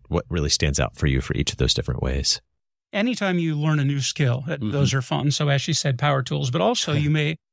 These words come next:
Speaker 2: have never had a chance to work with a handicapped child,
Speaker 1: Mm-hmm.
Speaker 2: maybe a little intimidating at first. And you say, "Oh, this is something that I can do." One of the things that we do at the event that we host in, in Richmond, Virginia,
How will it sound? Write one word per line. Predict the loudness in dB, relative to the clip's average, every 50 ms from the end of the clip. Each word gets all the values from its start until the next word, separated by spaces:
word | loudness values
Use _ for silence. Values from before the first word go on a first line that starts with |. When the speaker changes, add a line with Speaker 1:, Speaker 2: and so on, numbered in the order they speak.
| _ _
Speaker 2:
have | _ -4 -2 0 2
never | 2 2 2 2 0 0
had | 0 0 0
a | 0
chance | -2 0 0 0 0 0 0
to | 0 0
work | 0 2 2 0 0 0
with | -2 0 0
a | 0
handicapped | 0 2 2 2 2 0 0 0 -2 -2 -4
child, | -2 -2 0 0 0 -2 -4 -4 -2
Speaker 1:
Mm-hmm. | 0 0 0 2 -2 -2 -2
Speaker 2:
maybe | -2 -2 0 0
a | 2
little | 2 2 2 2 2 2
intimidating | 0 0 0 2 2 2 2 2 0 0 0 0
at | -2 -4 -2
first. | 0 2 2 2 0 0 -2
And | 0 0 2
you | 2
say, | 0 0 0 0 0
"Oh, | 0 0 2
this | 2 2 2 2 2
is | 0 2 2
something | 2 0 0 0 0 0 0
that | 2 0
I | 0 -2
can | 0 0 0
do." | 2 2 0 0 0 -2 -6 -8 _ _ _ _ _ _ _ _ _ _ _ _
One | -2 0 2 2
of | 2 2
the | 0 -2
things | 0 0 0 0 0
that | 0 0 0
we | 0 0 0 0 2 2
do | 0 2 2 2 2 2 2
at | 0 0 0 -2
the | 0 0 0 0 0
event | 0 0 0 0 0 0 0
that | -2 -2 0
we | 0 0 0 0
host | 0 0 0 0 0 0 0 0
in, | 0 0 0 0 0
in | 0 0 2 2
Richmond, | 2 2 0 0 0 0 2 2 2
Virginia, | 0 -2 -2 0 2 2 2 0 -2 -6 -10